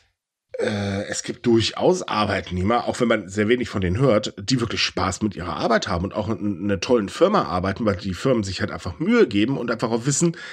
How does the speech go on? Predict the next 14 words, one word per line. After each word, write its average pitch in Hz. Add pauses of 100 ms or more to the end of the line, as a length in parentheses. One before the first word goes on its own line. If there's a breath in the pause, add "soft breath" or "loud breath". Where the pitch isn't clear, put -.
(120)
hey, 320
wir 120
haben 156
da 147
nicht 180
nur 135
Kapital 120
rumschwören, 147
sondern 135
wir 110
haben 107
da 104
Menschen 170
rumschwören. 135